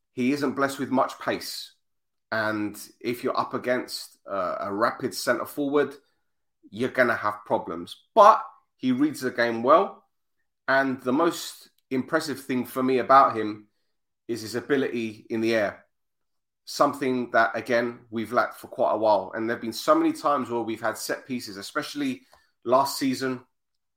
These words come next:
where the ball's hit the front stick. And that's probably because we haven't had that much of an aerial threat in the box.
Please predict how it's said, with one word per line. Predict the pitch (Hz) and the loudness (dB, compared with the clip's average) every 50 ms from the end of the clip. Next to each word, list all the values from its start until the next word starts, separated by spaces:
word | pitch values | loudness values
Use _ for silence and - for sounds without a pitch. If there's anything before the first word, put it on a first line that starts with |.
| _ _ _ - - _ - | _ _ _ -20 -20 _ -4
where | 110 113 117 113 110 | 0 2 2 2 2
the | 104 107 | 0 -4
ball's | - 139 135 120 - | -4 -4 -4 -4 -4
hit | - 127 - | -4 -8 -8
the | 110 | -8
front | - - 123 123 - | -4 -2 -2 -2 -2
stick. | - - - 120 - - - - _ _ _ _ _ _ _ _ _ _ | -4 -4 -4 -4 -4 -4 -10 -20 _ _ _ _ _ _ _ _ _ _
And | - 147 160 | -2 0 0
that's | 156 - | 0 0
probably | - 226 226 196 160 131 | 0 -2 0 0 0 -2
because | - 131 135 139 120 | -2 -2 -4 -4 -2
we | 120 139 | 0 0
haven't | 143 135 123 123 | 0 2 2 0
had | 131 120 123 | 0 0 0
that | 120 - | 0 -2
much | 120 135 - | -2 -6 -6
of | 123 110 | -6 -8
an | 113 117 - | -8 -6 -2
aerial | 131 135 131 131 123 117 | 0 0 2 2 0 -2
threat | 117 - - 151 - - | -2 -2 -2 -2 0 0
in | 127 120 | 0 -2
the | 117 | -2
box. | 117 - 190 160 - - - - - - | 2 2 2 2 2 -2 -8 -14 -16 -18